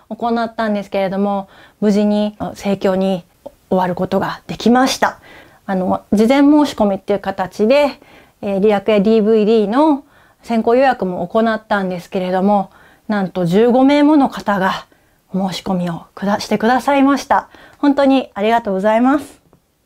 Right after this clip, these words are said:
のディーブイディーの販売ページは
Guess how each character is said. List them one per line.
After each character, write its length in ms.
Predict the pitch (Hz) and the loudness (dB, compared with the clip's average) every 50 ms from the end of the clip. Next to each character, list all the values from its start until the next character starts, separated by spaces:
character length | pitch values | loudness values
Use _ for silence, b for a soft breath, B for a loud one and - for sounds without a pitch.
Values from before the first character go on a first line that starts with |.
| _ _ _ _ _ _ _ _ _ B B B B B B B B _ _ _ - | _ _ _ _ _ _ _ _ _ B B B B B B B B _ _ _ 0
の 240 | 285 285 277 - - | 0 0 0 0 2
デ 180 | 247 277 330 | 2 2 4
ィ 20 | 359 | 4
ー 20 | |
ブ 140 | 339 392 415 | 4 4 4
イ 80 | 415 381 | 4 4
デ 60 | 440 480 427 | 4 4 4
ィ 20 | 349 | 4
ー 20 | |
の 340 | 254 262 269 269 233 - - _ | 2 2 2 0 0 -2 -8 _
販 200 | - 247 254 240 | -2 0 2 4
売 180 | 254 254 254 247 | 4 2 0 0
ペ 180 | - 269 254 | 0 2 2
ー 40 | 247 | 4
ジ 100 | 196 214 | 4 4
は 260 | 214 214 190 190 - | 2 2 0 -2 -8